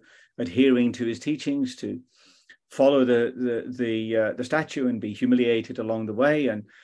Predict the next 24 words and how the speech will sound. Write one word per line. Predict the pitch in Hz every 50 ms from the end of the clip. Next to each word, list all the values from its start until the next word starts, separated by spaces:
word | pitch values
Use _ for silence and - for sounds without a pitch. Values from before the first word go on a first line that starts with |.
| _ _ _ _ -
and | 123 113 110 110 110 101 -
as | - 139 139 131 127
became | - 135 127 - 123 113 110 110
wont | 127 143 151 131
during | - 120 113
the | 113 -
Cultural | - 127 117 - 120 113
Revolution, | 110 107 107 107 120 143 135 127 - 131 123 113
wearing | 113 117 117 117 113 113 110
their | 110 110 107 98 - _ _ _ _ _ _ _ _ -
placards | - - 139 - - 143 135 135 139 127 127
denouncing | - 120 113 123 131 139 127 - - 127
them | 123 127 127 123
for | 120 110
whatever | 113 113 117 117 117 107 107 - _ -
imaginary | - 117 127 135 127 127 123 117 120 117 117 110
and | 113 113 107 -
fantastical | - 120 123 - 131 120 123 - 135 127 - 113 110
crimes | - - 123 120 117 113 110 -
they'd | 120 113 104
been | - 117 113 113 110
committed | - - 117 123 131 139 135
of. | 143 147 151 147
And, | - 107 104 -